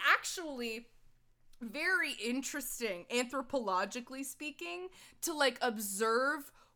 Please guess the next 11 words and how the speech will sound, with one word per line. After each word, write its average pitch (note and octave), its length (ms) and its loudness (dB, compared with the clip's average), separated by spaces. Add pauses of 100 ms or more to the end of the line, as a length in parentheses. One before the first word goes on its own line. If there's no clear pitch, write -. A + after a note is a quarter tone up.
(160)
who D#4 320 4
got B3 360 10
the A#3 80 2
cover B3+ 420 -2
reviews E3 760 -10 (320)
at C4 260 8
the C4+ 80 -2
time B3 380 2
of G3 160 -4
publication, G#3 720 -4
because A#3 400 0